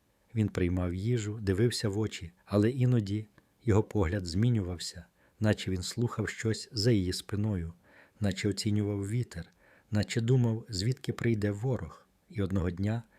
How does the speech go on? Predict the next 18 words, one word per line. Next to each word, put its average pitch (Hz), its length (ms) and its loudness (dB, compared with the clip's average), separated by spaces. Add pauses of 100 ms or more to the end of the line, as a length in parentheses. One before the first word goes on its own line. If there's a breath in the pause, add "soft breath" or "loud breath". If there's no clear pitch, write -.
(100)
коли 98 200 -2
вона 95 240 -2
спитала, 110 540 -2
чи - 180 -8
він 98 120 -2
щось - 280 -6
пам'ятає 107 540 -2
про 101 240 -2
Артема, 98 540 -4 (420 soft breath)
він 113 140 4
лише 95 280 -4
відповів: 90 580 -8 (460 soft breath)
«Якщо 110 380 0
він 131 140 2
служив, 107 560 0 (380 soft breath)
я 92 200 4
його 95 260 2
знаю, 92 460 -2